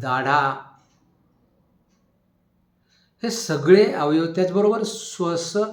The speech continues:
श्वासनलिका आहे त्या ठिकाणी. तर या सगळ्यांच्यावर याचा परिणाम होतो.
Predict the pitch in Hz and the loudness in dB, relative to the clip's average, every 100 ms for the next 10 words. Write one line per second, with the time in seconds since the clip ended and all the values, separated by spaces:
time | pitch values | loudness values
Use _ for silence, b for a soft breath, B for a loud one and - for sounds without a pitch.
0 | B B - 214 240 226 196 180 165 160 | B B -2 4 4 6 4 4 2 -2
1 | 123 113 - - _ _ _ _ _ _ | -4 -6 -10 -18 _ _ _ _ _ _
2 | _ _ _ _ _ _ _ _ _ _ | _ _ _ _ _ _ _ _ _ _
3 | - 139 139 127 131 113 - - _ _ | -10 -8 -6 -6 -6 -8 -12 -18 _ _
4 | _ _ _ _ _ b b b b - | _ _ _ _ _ b b b b -8
5 | 208 220 - 160 147 185 202 196 180 151 | -6 -4 -2 -2 0 2 2 2 0 2
6 | 156 175 - 151 139 143 - 139 147 175 | 2 0 -2 -6 -6 -8 -8 -6 -4 -2
7 | 160 120 117 135 135 - - | -2 -4 -6 -4 -6 -8 -16